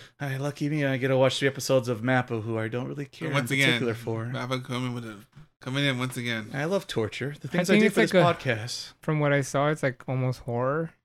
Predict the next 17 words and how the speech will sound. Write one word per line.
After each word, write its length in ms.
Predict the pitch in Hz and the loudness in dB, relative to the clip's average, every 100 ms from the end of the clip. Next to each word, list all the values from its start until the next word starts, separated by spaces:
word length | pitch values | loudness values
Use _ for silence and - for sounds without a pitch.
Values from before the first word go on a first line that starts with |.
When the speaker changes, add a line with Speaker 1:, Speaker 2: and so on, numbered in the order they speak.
| - | -2
Speaker 1:
Oh, 180 | 127 123 | 2 4
it, 140 | 131 | 2
oh, 280 | 139 107 95 92 | 0 -6 -8 -6
Ray 200 | 104 104 | -4 -2
Juju 320 | 98 113 117 110 | -2 -2 0 0
Kaisen 420 | 123 127 127 123 | -2 -2 0 0
again. 480 | 123 135 113 110 117 | 2 2 2 -2 -2
Speaker 2:
Woo! 840 | 330 415 427 392 330 269 214 143 147 | 2 4 6 6 4 0 -6 -10 0
Speaker 1:
Edgy. 400 | 135 123 143 127 127 - - - - 123 | 2 2 -2 -4 -8 -20 -20 -16 -10 -8
Oh, 400 | - 98 95 90 | -4 -4 -4 -4
God. 360 | 92 98 123 - _ _ _ | -4 -4 -4 -10 _ _ _
What 80 | 110 | -4
have 100 | 98 | -2
I 60 | 98 | -2
done 240 | 104 101 | -2 -2
to 60 | 101 | -6
myself? 500 | 98 - 101 110 | -6 -4 -6 -8